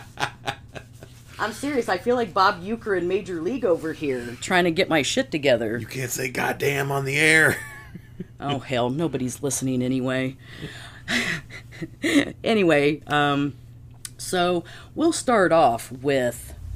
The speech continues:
Speaker 1: let me click over to my notes. We're gonna start off with Terry's mom. Terry's mom.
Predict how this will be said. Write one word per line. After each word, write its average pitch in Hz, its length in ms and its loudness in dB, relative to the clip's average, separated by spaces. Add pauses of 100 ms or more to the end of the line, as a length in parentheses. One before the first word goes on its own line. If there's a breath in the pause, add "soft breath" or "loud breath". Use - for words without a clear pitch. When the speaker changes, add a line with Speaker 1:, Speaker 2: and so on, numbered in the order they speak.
Speaker 1:
let 175 160 -2
me 156 100 -2
click - 320 -8
over 160 240 -2
to 127 160 -10
my 120 240 -2
notes. 113 680 -4 (600 loud breath)
We're 214 180 0
gonna 208 220 0
start 160 320 0
off 147 240 0
with 123 140 -6
Terry's 135 460 -4
mom. 107 640 -6 (1300 loud breath)
Terry's 233 520 2
mom. 120 640 -6